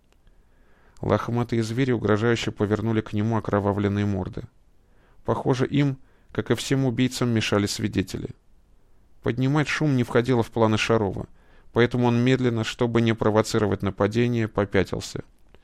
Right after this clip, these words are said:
И только отойдя на достаточное расстояние, повернулся и пошел прочь, уже своей обычной походкой. Он не отличался впечатлительностью, но на душе было скверно,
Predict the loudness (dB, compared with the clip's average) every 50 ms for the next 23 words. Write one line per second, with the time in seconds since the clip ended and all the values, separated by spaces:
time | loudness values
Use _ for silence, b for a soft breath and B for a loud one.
0 | b b b b b b 0 0 4 4 4 4 4 2 2 2 2 4 6 6
1 | 6 8 8 6 6 6 6 6 4 4 6 4 2 4 4 0 -2 0 0 2
2 | 2 2 0 2 2 2 4 4 2 2 2 0 0 -2 b b b b b b
3 | b b -2 2 4 4 4 4 4 2 0 0 -2 -2 2 2 0 2 0 -2
4 | -2 0 0 0 2 2 0 0 -4 -8 -6 -4 0 0 -2 -2 0 0 2 2
5 | 2 2 2 0 0 0 0 -2 -2 -2 -4 -2 0 0 -2 0 -2 -6 -6 -6
6 | -8 -12 -12 -12 -12 _ -20 -20 -20 _ -20 _ -20 _ -20 -20 -20 -20 -20 _
7 | _ _ -8 -4 -4 0 0 0 0 0 -2 0 2 2 2 2 0 -8 -4 -4
8 | -4 -4 -4 -4 0 0 -2 0 0 -2 0 0 -2 -2 -6 -10 -12 -12 -14 _
9 | _ -20 _ _ _ -20 -20 -12 -8 -4 -4 -2 -2 -2 -2 0 -2 -2 -2 0
10 | 0 0 0 -2 -2 -2 0 2 2 2 2 0 -8 -8